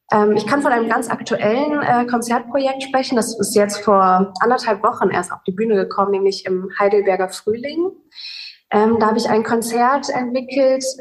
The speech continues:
das heißt Common Ground. Es hieß Common Ground und es ging um die Frage nach dem Wir in der Gesellschaft.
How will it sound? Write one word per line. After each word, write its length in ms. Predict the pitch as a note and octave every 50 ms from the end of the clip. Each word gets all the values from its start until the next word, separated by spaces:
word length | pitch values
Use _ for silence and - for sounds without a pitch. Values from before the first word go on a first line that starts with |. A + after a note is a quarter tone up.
| - -
das 180 | G#3+ G#3+ G3+ -
heißt 280 | A3+ G#3+ G#3+ A3 A3 -
Common 280 | - A3 A3 G#3+ G3+
Ground. 460 | G3+ F#3+ F#3 F#3+ G#3+ C4 E4 E4+ - -
Es 120 | - - -
hieß 180 | - C4 -
Common 260 | - - C4 B3+ B3+
Ground 380 | C4 B3+ A#3+ A#3+ B3 C4 C4 -
und 100 | G3+ G3
es 180 | G3+ G3+ - -
ging 200 | B3 B3+ C#4 D4
um 260 | C#4 - A3+ A3+ G#3+
die 120 | A3 G#3+
Frage 560 | G#3 - - - - F3+ F#3 G3 A3 A#3 A3+
nach 100 | G#3 G3
dem 320 | - - G3+ G3+ F#3+ G3 -
Wir 380 | G3+ G#3 A#3 B3+ C4 C4 C4
in 120 | - G#3+ G#3
der 120 | G3+ G3+
Gesellschaft. 800 | G3+ G3+ F#3+ F3+ E3+ F3 F3+ F3+ - - D3+ - - - _